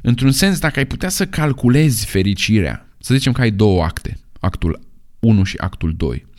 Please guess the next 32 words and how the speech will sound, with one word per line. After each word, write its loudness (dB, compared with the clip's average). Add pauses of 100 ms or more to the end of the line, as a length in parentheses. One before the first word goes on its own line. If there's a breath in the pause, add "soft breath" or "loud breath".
(500 loud breath)
dacă 0
ai 2
putea -2
să 0
le 2
compari -2 (260)
matematic, 0 (320 loud breath)
să 0
faci -4
calculul, -2
să -4
ai 2
formule, 2
să -4
ai 0
ecuații -2 (220 loud breath)
și -4
să 0
vezi 0 (240 loud breath)
care 0
produce 0 (300 soft breath)
cea 2
mai 4
mare 2
fericire, -4 (220)
cea -4
mai 2
multă 4
fericire, -4 (520 loud breath)
um, 2 (1400)
cel 2
mai, 0